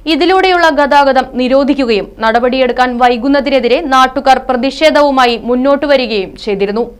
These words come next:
ചെറുതുരുത്തി ഇരട്ടക്കുളം ഭാഗത്ത് ചീരക്കുഴി കനാൽ മൂന്ന് മാസങ്ങൾക്ക് മുൻപ് മഴയിൽ ഇടിഞ്ഞു പോവുകയും ഇതിലൂടെയുള്ള ഗതാഗതം നിരോധിക്കുകയും ചെയ്തിരുന്നു. മൂന്ന് മാസം കഴിഞ്ഞിട്ടും നടപടിയെടുക്കാത്ത വകുപ്പുകൾക്കെതിരെ ശക്തമായ പ്രതിഷേധവുമായി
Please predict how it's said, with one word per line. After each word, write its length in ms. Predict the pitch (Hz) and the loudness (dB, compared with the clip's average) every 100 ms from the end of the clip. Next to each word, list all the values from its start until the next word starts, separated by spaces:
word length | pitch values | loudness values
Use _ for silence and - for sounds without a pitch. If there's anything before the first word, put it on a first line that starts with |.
| - - - - - - - | -20 -20 -20 -20 -20 -20 -6
ചെറുതുരുത്തി 520 | 392 370 392 427 415 403 302 | -4 -2 -2 -2 -2 -4 -4
ഇരട്ടക്കുളം 500 | 302 302 320 320 302 | -4 -4 -4 -4 -4
ഭാഗത്ത് 380 | 285 269 240 262 311 | -6 -6 -8 -8 -8
ചീരക്കുഴി 520 | 302 285 294 302 302 294 | -10 -8 -8 -8 -10 -8
കനാൽ 240 | 277 269 262 254 | -6 -6 -8 -8
മൂന്ന് 240 | 277 302 302 | -6 -6 -6
മാസങ്ങൾക്ക് 460 | 285 285 269 269 269 | -6 -6 -6 -6 -6
മുൻപ് 240 | 254 240 202 240 | -4 -4 -6 -4
മഴയിൽ 320 | 240 226 226 240 | -4 -4 -8 -12
ഇടിഞ്ഞു 260 | 240 240 269 277 | -10 -8 -8 -6
പോവുകയും 400 | 247 226 214 285 - _ _ - 330 | -6 -6 -8 -8 -14 _ _ -8 -4
ഇതിലൂടെയുള്ള 540 | 359 381 381 370 349 311 | -2 -2 -2 -2 -4 -4
ഗതാഗതം 460 | 294 302 285 277 254 247 | -4 -2 -2 -4 -6 -10
നിരോധിക്കുകയും 680 | 254 262 269 285 277 214 190 - | -6 -4 -6 -8 -8 -8 -10 -10
ചെയ്തിരുന്നു. 460 | 214 208 214 226 - _ _ _ - | -6 -4 -4 -6 -10 _ _ _ -12
മൂന്ന് 180 | 220 220 226 | -8 -6 -6
മാസം 220 | 226 247 240 | -6 -8 -6
കഴിഞ്ഞിട്ടും 480 | 240 233 226 247 294 294 | -6 -6 -10 -10 -8 -6
നടപടിയെടുക്കാത്ത 760 | 254 262 269 277 269 269 254 262 | -4 -4 -4 -6 -6 -6 -6 -8
വകുപ്പുകൾക്കെതിരെ 680 | 254 233 240 262 262 226 226 320 302 | -8 -10 -8 -8 -6 -6 -6 -6 -8
ശക്തമായ 520 | 277 - 320 302 294 285 | -8 -8 -6 -4 -6 -8
പ്രതിഷേധവുമായി 840 | 247 247 269 269 277 269 220 233 | -10 -10 -8 -6 -6 -6 -8 -10